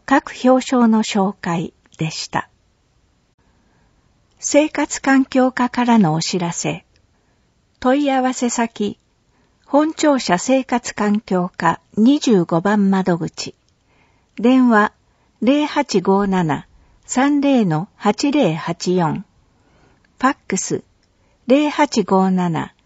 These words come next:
二零の三九一八。引っ越しゴミなどの多量ゴミは、ゴミステーションに出してはいけません。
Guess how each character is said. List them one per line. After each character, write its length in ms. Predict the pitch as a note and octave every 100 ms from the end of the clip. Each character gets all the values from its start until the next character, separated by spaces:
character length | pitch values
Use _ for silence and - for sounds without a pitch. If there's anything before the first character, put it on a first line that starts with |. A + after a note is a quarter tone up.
| _ _ _ A3+
二 240 | D4 D4
零 260 | D4+ C#4 F3+
の 220 | C#3 - -
三 340 | - B3 C#4+
九 320 | - C#4 A3
一 280 | D3+ D3 -
八。 420 | F3 E3+ - - - _ _ _ _ _ _ _ _ _ _ _ _ _ _ _ _ _ -
引 120 | B3
っ 20 | -
越 120 | D#4+
し 120 | - D#4
ゴ 140 | C#4
ミ 160 | A#3 G#3+
な 160 | A3+
ど 140 | G#3+ D#3+
の 160 | D3+
多 200 | - G#3
量 260 | A3 A#3 A#3
ゴ 140 | F3
ミ 160 | D#3+ D#3
は、 220 | D3 E3 _ _ _ -
ゴ 140 | A3
ミ 200 | C4 C#4+
ス 180 | - -
テ 160 | C#4
ー 40 | B3+
シ 140 | -
ョ 60 | F#3+
ン 80 | F#3
に 140 | F#3+
出 120 | G#3+
し 140 | A#3+ -
て 100 | F3
は 140 | D3+
い 100 | D3+
け 220 | - F#3
ま 120 | F3
せ 200 | F3+ E3+
ん。 100 | C#3+